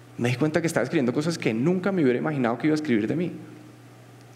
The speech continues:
Por primera vez en la vida, logré tener un mapa de quién era yo. Con esas cinco preguntas, logré crear un mapa de quién era yo.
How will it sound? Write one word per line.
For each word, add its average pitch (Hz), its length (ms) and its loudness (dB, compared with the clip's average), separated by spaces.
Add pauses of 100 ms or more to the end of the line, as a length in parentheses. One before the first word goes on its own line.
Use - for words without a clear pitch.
(440)
Por 143 260 0
primera 165 440 4
vez 196 180 0
en 196 80 0
la 190 80 2
vida, 143 300 2 (640)
logré 123 400 4
tener 147 300 2
un 156 100 0
mapa - 540 -2
de 113 80 0
quién 135 240 0
era 139 100 0
yo. 160 140 -2 (1080)
Con 123 160 2
esas 156 160 -2
cinco 175 240 -2
preguntas, 156 460 -2
logré 135 400 2
crear 160 240 2
un 156 80 -2
mapa 165 220 0
de 156 60 -2
quién 117 180 0
era 123 100 0
yo. 127 140 -4